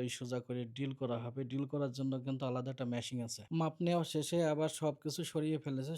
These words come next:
সরিয়ে ফেলে এই যে দেখছেন ড্রিল মেশিন, এই ড্রিল মেশিনটা ভিড়িয়ে দিয়েছে এখানে, দিয়ে দেখেন এই যে এখানে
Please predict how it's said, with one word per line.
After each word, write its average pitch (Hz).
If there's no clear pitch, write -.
সরিয়ে 139
ফেলে 131
এই 131
যে 127
দেখছেন 127
ড্রিল 135
মেশিন, 127
এই 117
ড্রিল 127
মেশিনটা 127
ভিড়িয়ে 127
দিয়েছে 123
এখানে, 120
দিয়ে 123
দেখেন 120
এই 117
যে 123
এখানে 120